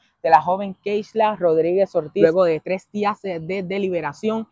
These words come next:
en el Tribunal Federal de Atorrey en San Juan, los cargos en los que se le encontró culpable a Verdejo fueron secuestro resultando en muerte y asesinato de una criatura por nacer. De otra parte, en los cargos de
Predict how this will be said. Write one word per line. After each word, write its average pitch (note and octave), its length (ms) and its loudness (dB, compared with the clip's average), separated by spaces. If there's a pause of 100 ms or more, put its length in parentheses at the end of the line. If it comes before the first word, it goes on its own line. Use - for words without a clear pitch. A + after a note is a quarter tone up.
(160)
en G3 140 -2
el F3+ 160 -2
Tribunal F3+ 560 -4
Federal F#3+ 680 -2
de G3+ 120 -2
Atorrey G#3 600 -2
en G3+ 160 -2
San D3+ 240 -4
Juan, G3+ 320 4 (240)
los C3+ 220 -8
cargos E3 540 4
en D#3 120 0
los C#3 140 -4
que D#3 120 -4
se D#3 140 -2
le D3+ 80 0
encontró C#3+ 460 -4
culpable F3+ 580 2
a D#3+ 80 4
Verdejo D3+ 400 -2
fueron D#3 380 0 (340)
secuestro G3 640 2
resultando F3+ 600 -2
en G#3+ 60 -2
muerte D3+ 460 -2
y F3 120 2
asesinato D#3+ 640 -2
de D3 80 2
una D3+ 260 -2
criatura D#3 640 0 (260)
por D3 140 2
nacer. A#2+ 420 -6 (500)
De D3 120 -2
otra C#3+ 260 -4
parte, F3 560 -2
en D#3+ 80 2
los D3 200 -2
cargos F3 480 0
de C#3+ 140 -2